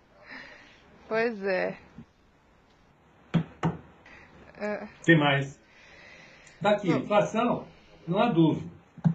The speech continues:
Speaker 2: É, Bruna, esse que vos fala, falou no ano passado, até dezembro tava lá, "Não, a inflação vai cair, não se preocupe", eu fiquei tranquilo.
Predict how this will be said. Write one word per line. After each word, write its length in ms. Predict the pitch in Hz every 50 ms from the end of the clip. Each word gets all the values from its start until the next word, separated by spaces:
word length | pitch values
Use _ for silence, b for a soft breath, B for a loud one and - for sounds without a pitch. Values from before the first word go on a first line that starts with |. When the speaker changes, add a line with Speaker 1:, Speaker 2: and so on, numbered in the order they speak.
| - - _ _ - - -
Speaker 2:
É, 300 | 160 151 151 151 151 139
Bruna, 460 | 151 185 196 190 165 131 120 - - -
esse 300 | 175 214 220 220 - -
que 220 | - 165 147 131
vos 260 | - 131 135 - -
fala, 500 | - - 180 185 196 185 151 120 107 - - - _ _ _ _ _ _ _ _ _ - - - - - - _ -
falou 400 | - 165 165 156 131 135 135 131 127
no 120 | 127 127
ano 140 | 127 127 127
passado, 640 | - 143 143 139 - - 190 190 190 175 139 113 - - - _ _ _ _ _ _ _ -
até 340 | 160 151 - - 202 208 175
dezembro 380 | 175 160 135 131 175 185 180
tava 220 | - 196 190 180 175
lá, 180 | 143 127 123
"Não, 220 | 127 151 165 185 175
a 100 | 151 127
inflação 380 | - - 147 127 - - 175
vai 180 | 170 185 170 170
cair, 280 | - 151 143 147 143 131
não 100 | 123 -
se 60 | -
preocupe", 500 | - - 156 156 - - 151 135 123 117
eu 40 | 104
fiquei 260 | - - 151 151 139
tranquilo. 520 | - 165 165 160 - - 135 131 120 -